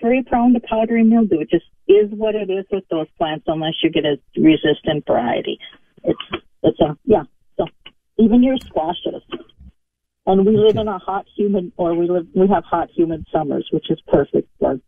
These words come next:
Speaker 1: powdery mildew.
Speaker 2: Now, we were talking about the Arboretum, uh, first half of the show, and the texter says they have an area all prepared for a rain garden. And the question is, is there an example at the Arboretum?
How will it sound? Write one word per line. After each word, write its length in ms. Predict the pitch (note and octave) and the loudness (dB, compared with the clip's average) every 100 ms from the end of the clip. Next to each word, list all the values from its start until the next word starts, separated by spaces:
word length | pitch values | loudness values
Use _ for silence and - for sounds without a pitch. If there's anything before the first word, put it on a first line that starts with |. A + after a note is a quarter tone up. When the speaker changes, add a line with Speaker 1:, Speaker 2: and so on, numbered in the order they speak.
| - - | -18 -8
Speaker 1:
powdery 300 | - - - | -4 -2 -2
mildew. 360 | - C2 - - - - - - - - - - - _ _ _ - - | -2 -4 -4 -8 -8 -20 -20 -20 -20 -20 -20 -20 -20 _ _ _ -20 -2
Speaker 2:
Now, 120 | B2 | 2
we 120 | B2+ | 4
were 60 | B2 | 4
talking 220 | D3 C3+ | 4 2
about 120 | C3 | 4
the 160 | A#2+ A#2+ | 4 2
Arboretum, 640 | B2 A2+ A#2+ C3 G2+ F#2+ - _ - | 2 2 4 4 2 -2 -10 _ -4
uh, 280 | G2+ F#2+ F2+ - | -2 0 -4 -8
first 280 | - C3+ C#3 | -2 0 2
half 180 | B2 G2+ | 2 2
of 60 | |
the 80 | F#2 | 0
show, 480 | - C3+ B2+ G2+ G#2 | 0 2 4 4 2
and 180 | G#2 G2 | 2 0
the 60 | |
texter 600 | - C#3 C#3 B2+ A2+ G#2 | 0 -4 -2 -2 0 0
says 300 | - B2 G#2+ | -2 0 2
they 200 | A2 B2+ | 2 4
have 240 | A2+ C3 A2 | 4 2 0
an 160 | G#2+ C3 | 0 0
area 400 | C3+ C#3 A2+ A2 | 2 4 2 2
all 200 | C3 C#3+ | 0 0
prepared 500 | C3 - B2+ B2+ G#2 | -2 0 0 0 0
for 200 | A2+ G#2 | 0 2
a 60 | |
rain 560 | F#2+ G#2 B2+ D#3+ E3 C#3 | 4 4 4 4 4 2
garden. 540 | G2+ F2 C2+ C2+ G#2+ - - _ _ _ - | 2 0 -4 -4 -4 -4 -8 _ _ _ -4
And 140 | G2 | 0
the 40 | G2+ | 0
question 380 | C#3 C#3 C3+ A#2+ | 2 2 2 2
is, 220 | A2+ A#2+ | 4 2
is 340 | A#2+ C#3 C#3 | 2 2 2
there 140 | C#3 B2+ | 2 2
an 100 | A2+ | 2
example 540 | F#2+ G#2+ C3 B2+ A#2+ | 2 2 0 0 0
at 100 | A#2+ | 2
the 160 | C3 B2 | 2 2
Arboretum? 560 | A#2+ A#2+ D3+ F#3 D2 | 4 4 4 2 -2